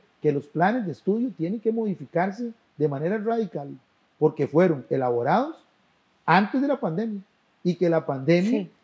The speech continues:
Speaker 1: nos ha transformado no solamente las formas de entrega de la docencia, sino también nos ha transformado la forma en la cual generamos los contenidos, planificamos los procesos de enseñanza en general,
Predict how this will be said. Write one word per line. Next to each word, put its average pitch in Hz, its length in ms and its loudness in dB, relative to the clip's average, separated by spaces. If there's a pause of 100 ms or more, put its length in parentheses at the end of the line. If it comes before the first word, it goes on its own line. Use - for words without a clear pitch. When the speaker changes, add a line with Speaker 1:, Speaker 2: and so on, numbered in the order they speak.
Speaker 1:
nos 143 260 -4
ha 220 360 0 (220)
transformado 175 920 0
no 156 140 -4
solamente 226 560 -4
las 123 160 -12
formas 190 460 -2 (280)
de 139 160 -2
entrega 160 460 -2
de 117 80 -6
la 113 80 -6
docencia, 147 580 -6 (300)
sino 131 240 -4
también 180 360 -4
nos 190 120 -6
ha 151 100 -8
transformado 185 680 -8 (180)
la 127 120 -4
forma 139 260 -6
en 190 60 -4
la 180 120 -6
cual 170 300 -2 (320)
generamos 147 460 -2
los 190 140 -4
contenidos, 143 840 -4 (220)
planificamos 151 720 -2
los 139 100 -6
procesos 151 420 -8
de 180 100 -2
enseñanza 160 600 -8 (240)
en 139 160 -4
general, 131 540 -2